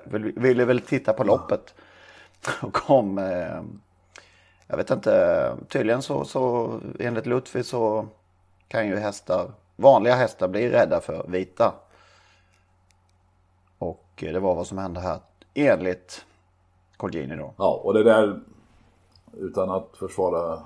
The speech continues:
Speaker 2: behöva försvara Colgjini i det fallet, så såg det ju faktiskt så ut att han
Speaker 1: Det gjorde det,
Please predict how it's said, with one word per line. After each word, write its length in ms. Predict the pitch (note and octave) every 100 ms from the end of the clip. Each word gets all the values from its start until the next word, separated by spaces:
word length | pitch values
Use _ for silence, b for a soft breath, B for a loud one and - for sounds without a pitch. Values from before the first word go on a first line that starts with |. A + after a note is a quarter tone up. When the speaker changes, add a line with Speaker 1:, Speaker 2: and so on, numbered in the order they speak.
| - -
Speaker 2:
behöva 300 | F2+ F2+ D#2+
försvara 400 | F2 - D#2 D2
Colgjini 340 | F#2 F2 F2+
i 40 |
det 120 | F#2+ -
fallet, 280 | F2+ D#2
så 180 | - F#2+
såg 300 | F2 F#2+ F#2
det 60 | G2
ju 60 |
faktiskt 300 | F#2+ F2 E2+
så 140 | - F2+
ut 180 | F2+ F2
att 140 | -
han 260 | E2 E2 - -
Speaker 1:
Det 160 | G#2
gjorde 240 | E2 C#2+ A#1+
det, 140 | -